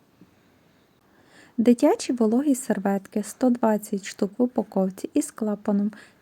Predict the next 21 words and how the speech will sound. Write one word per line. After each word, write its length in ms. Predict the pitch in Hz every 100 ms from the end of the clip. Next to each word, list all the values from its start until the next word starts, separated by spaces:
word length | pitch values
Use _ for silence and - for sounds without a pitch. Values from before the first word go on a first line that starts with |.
| -
Ціна 380 | 262 233 214 214
двадцять 440 | 214 240 233 220
дев'ять 400 | 196 208 190 185 -
гривень 360 | 185 190 254 415 -
тридцять 500 | - 285 403 - 214
копійок. 640 | - 190 202 202 202 - _ _ _ _ _ _ _ _ _ _ _ - _ _ _ _ _ _
Мило 340 | 254 339 392 247
рідке, 480 | 208 208 - 202 220 - _ _ _
п'ятсот 460 | 247 240 - 208 226
мілілітрів 840 | 254 269 196 190 196 - 320 -
із 120 | 277
дозатором, 600 | - 208 190 180 185 294 381 -
ціна 400 | - 220 220 311
сорок 500 | - - 294 349 -
шість 320 | - 269 269 -
гривень. 420 | 220 214 214 220 - _ _ _ - - - -
Гель 220 | 294 392
для 100 | 370
душу, 520 | 285 233 233 - 220 226 - - - -
ціна 360 | 240 240 381
сорок 380 | - - 349 381